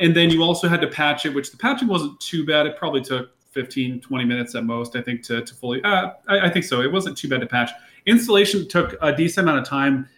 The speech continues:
Um, and I actually had to restart my computer a few times because it ke-, it kept causing issues with my computer just because, I, I don't know,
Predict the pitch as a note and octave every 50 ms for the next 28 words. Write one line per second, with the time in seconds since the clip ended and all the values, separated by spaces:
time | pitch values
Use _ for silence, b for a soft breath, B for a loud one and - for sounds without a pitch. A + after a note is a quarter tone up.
0 | b b b b D3 D3+ D3+ C3+ C3 C3 C3 - D#3 D3 D3+ F3 G#3 G3+ - A#3
1 | G3 E3 D3 - F3 D3+ C#3+ C3 - B2+ - D#3+ D#3 D3 C3 C3+ B2+ C3 C3+ C3
2 | B2+ B2+ B2+ B2+ B2 B2 C3 B2+ C3+ C#3+ D#3+ - D#3 C#3+ - E3+ E3 - - D#3
3 | C3+ C3+ C3 C3+ C3+ C3 - C3 A#2 A2 G#2+ - - C3 C3 B2+ B2 A#2+ - B2
4 | - - C3 C3 C#3 D3 C#3+ C3+ C3 - - B2+ - B2 A#2 A#2 A2+ - - -
5 | - B2 C3+ C#3 C#3 C#3 B2+ B2